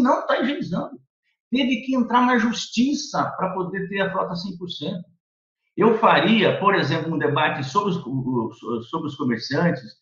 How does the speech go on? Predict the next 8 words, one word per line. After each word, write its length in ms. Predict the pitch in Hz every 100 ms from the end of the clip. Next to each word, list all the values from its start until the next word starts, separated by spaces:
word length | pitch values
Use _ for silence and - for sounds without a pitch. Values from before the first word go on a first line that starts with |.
| _ _
sobre 240 | 147 135
as 60 | 131
atividades 380 | 123 127 120
econômicas, 640 | 110 107 135 185 127 95 - - _ _ -
é, 360 | 123 123 113
de 160 | 113 147
você 260 | 156 185
rescalonar 800 | 170 190 - 180 151 160 190 -